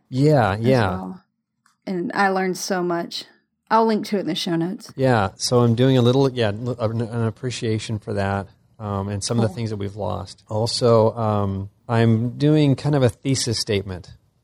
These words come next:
Speaker 1: on nineteen twenty storefronts and how unique they are to Memphis. So if, if, if we
Speaker 2: Ah.
Speaker 1: have something,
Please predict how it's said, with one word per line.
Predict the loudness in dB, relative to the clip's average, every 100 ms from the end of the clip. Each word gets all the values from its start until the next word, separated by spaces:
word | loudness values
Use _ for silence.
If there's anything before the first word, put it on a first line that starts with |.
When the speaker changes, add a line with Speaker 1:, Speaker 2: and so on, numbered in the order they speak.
| _
Speaker 1:
on | -4 0 0 -2 -4
nineteen | -4 -4 -2 -2 -2
twenty | -4 -2 -2
storefronts | -4 -2 -2 -2 -6 -8 -8 -6
and | -6
how | -6 -4
unique | -6 -6 -6 -6 -6
they | -6
are | -4 -4
to |
Memphis. | -6 -6 -8 -12 -20 -20 -20 _
So | -10 -4
if, | -4 -4 -8
if, | -12 -12 -14
if | -6
we | -4 0
Speaker 2:
Ah. |
Speaker 1:
have | 0 0
something, | -2 -6 -4 -6 -6